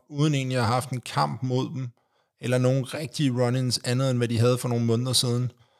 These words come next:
Jeg, jeg synes, den ligger lidt op til, at, øh, at, at den skal en anden vej igen, og så kan man gøre dem til de mest dominerende champs, og så kan Ray-, øh, Ronda og, og Baszler sådan, øh, på må og få sådan lige prøve igen måske, og se om de kan få bælterne tilbage.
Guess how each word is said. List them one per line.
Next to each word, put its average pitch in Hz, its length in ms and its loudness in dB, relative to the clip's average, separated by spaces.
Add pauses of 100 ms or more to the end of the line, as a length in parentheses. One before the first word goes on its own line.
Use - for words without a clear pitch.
(240)
Jeg, 139 240 0
jeg 151 180 4
synes, 165 220 2
den 160 180 2
ligger 143 180 2
lidt 143 160 2
op 143 180 4
til, - 100 0
at, 127 340 -2
øh, 123 420 0
at, 131 220 -8
at 127 180 -6
den 135 120 2
skal 139 200 2
en 135 60 2
anden 139 180 2
vej 135 160 4
igen, 135 360 2
og 123 100 0
så 143 120 0
kan 139 100 2
man 139 140 2
gøre 113 160 4
dem 147 300 4 (540)
til 131 140 2
de 127 40 4
mest 127 280 2
dominerende 123 440 2
champs, 120 400 0
og 113 200 -2
så 135 160 2
kan 120 420 0 (600)
Ray-, 120 440 2
øh, 123 360 8
Ronda 131 340 8
og, 117 340 4
og 117 160 0
Baszler 127 360 4
sådan, 123 240 4
øh, 113 640 2
på 147 80 0
må 135 140 2
og 131 120 0
få 135 280 0
sådan 139 140 -2
lige 131 120 0
prøve 131 460 2
igen 120 240 2
måske, 117 340 -2
og 107 60 -2
se 120 100 0
om 110 120 -2
de 107 60 -4
kan 107 80 -6
få 104 80 -20
bælterne 107 320 -4
tilbage. 110 280 -8